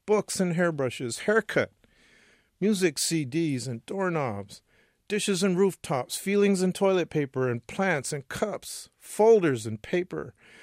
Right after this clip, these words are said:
floors and hallways, sidewalks, gutters, towels, something essential of the universe in your eyeliner. As if things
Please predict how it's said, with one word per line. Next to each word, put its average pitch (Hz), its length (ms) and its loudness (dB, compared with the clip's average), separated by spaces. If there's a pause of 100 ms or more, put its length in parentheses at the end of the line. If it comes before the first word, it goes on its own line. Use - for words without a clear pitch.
(220)
floors 185 640 2
and 107 140 -8
hallways, 170 840 0 (380)
sidewalks, 165 640 0
gutters, 170 480 -2
towels, 160 720 -2
something 208 480 -2
essential 196 800 -2
of 131 160 -4
the 135 100 -4
universe 185 680 -2 (320)
in 147 180 -4
your 170 320 -4
eyeliner. 143 680 -2 (1300)
As 117 160 -10
if 127 120 -6
things 156 920 -4